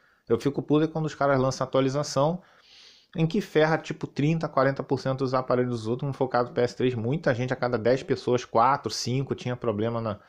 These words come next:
na, na porra do aparelho, né? E fora aqueles que conseguiram atualizar alguns dos seus discos, e olha que eu só testei quatro, né? Eu não testei todos os discos de P S três,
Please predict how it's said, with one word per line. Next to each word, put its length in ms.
na, 300
na 180
porra 260
do 80
aparelho, 640
né? 200
E 40
fora 280
aqueles 280
que 80
conseguiram 480
atualizar 720
alguns 460
dos 200
seus 260
discos, 480
e 40
olha 140
que 80
eu 40
só 160
testei 340
quatro, 480
né? 280
Eu 240
não 220
testei 340
todos 320
os 160
discos 340
de 100
P 120
S 260
três, 440